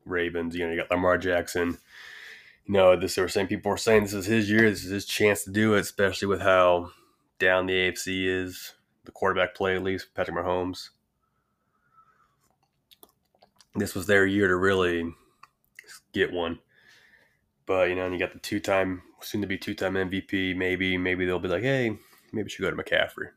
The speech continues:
I don't know. So here's Lamar's chance to really rewrite his legacy or the narrative around him in playoff games. But came up short, you know, just really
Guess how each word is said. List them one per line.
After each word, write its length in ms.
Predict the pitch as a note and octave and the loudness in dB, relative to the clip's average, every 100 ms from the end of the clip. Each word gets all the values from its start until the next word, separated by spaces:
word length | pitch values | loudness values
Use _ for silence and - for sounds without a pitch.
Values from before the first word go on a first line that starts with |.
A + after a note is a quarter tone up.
| - | -12
I 80 | - | -10
don't 120 | - | -10
know. 120 | - - _ _ _ _ _ _ _ _ | -12 -16 _ _ _ _ _ _ _ _
So 480 | - E2 E2+ E2+ E2+ - | -14 -10 -8 -10 -12 -12
here's 280 | F#2+ G2+ F#2 | -6 -6 -4
Lamar's 360 | G2 G2 F#2+ | 0 4 4
chance 440 | - - G2 F#2 - | 2 0 2 2 0
to 80 | F2+ | -4
really 200 | F#2 F2 | -2 -2
rewrite 420 | F2 F2+ F2+ F2 | -2 2 4 4
his 100 | F2 | 2
legacy 640 | F#2 F2 F2 - F#2 F2 | 0 -2 -4 -8 -6 -4
or 160 | E2+ E2+ | -2 -2
the 60 | |
narrative 360 | E2+ F2+ E2+ E2+ | 0 2 2 0
around 260 | E2+ E2+ E2+ | -2 -2 -2
him 80 | |
in 100 | E2+ | -6
playoff 360 | - F#2 F2+ F2 | -2 0 0 -2
games. 480 | F#2 F2+ F2+ - - - - _ _ _ _ _ _ _ _ _ _ _ _ _ - | -2 -2 -2 -6 -8 -14 -20 _ _ _ _ _ _ _ _ _ _ _ _ _ -4
But 300 | G2+ A2 A2+ - - _ _ _ - | 2 4 2 -2 -20 _ _ _ -14
came 200 | - G2 | -2 0
up 100 | G2 | 0
short, 340 | - F#2 E2+ - - _ _ _ - | -2 -2 -2 -6 -18 _ _ _ -16
you 100 | - | -12
know, 200 | - - _ _ _ _ _ _ _ _ - | -12 -14 _ _ _ _ _ _ _ _ -10
just 200 | G2 F2 | -8 -2
really 580 | F#2+ F#2 F2+ F2+ E2+ | 0 2 2 0 -2